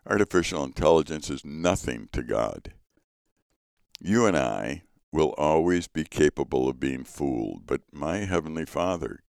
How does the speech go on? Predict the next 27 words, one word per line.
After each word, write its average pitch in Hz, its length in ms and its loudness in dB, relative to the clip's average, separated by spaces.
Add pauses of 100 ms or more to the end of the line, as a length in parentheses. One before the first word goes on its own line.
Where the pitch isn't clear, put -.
(120)
God 78 280 2
Almighty, 85 640 -4 (960)
is 78 180 2
not 92 320 4
able 92 280 4
to - 120 -14
be 73 140 -2
fooled 82 440 2
in 64 140 -4
any 85 200 0
way, 82 220 0
shape, 78 320 -2
or 78 80 0
form 76 360 -4
at 67 200 2
any 87 300 -2
time 87 340 -4
in 78 120 -6
history. 67 560 -6 (1200)
So 67 200 -2
He's 95 300 0
the 95 80 -2
one 82 220 0
I 78 120 2
can 71 200 -10
go 76 240 2
to, 52 320 -6